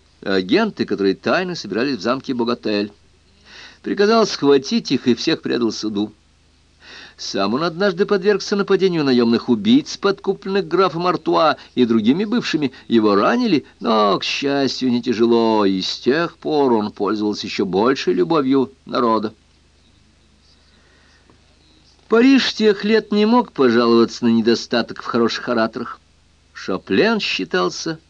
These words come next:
одним из лучших. Его красноречие сочетало в себе античную монументальность и фанатизм проповедников-крестоносцев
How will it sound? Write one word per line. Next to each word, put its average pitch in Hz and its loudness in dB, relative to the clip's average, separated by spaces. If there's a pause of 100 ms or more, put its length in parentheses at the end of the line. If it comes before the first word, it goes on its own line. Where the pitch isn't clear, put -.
(340)
одним 107 -4
из 110 -8
лучших. - -12 (1120)
Его 117 2
красноречие 120 2
сочетало 104 -2
в - -12
себе 104 -2
античную 135 -6
монументальность 113 -4 (400)
и - -8
фанатизм 180 -4
проповедников-крестоносцев 156 -2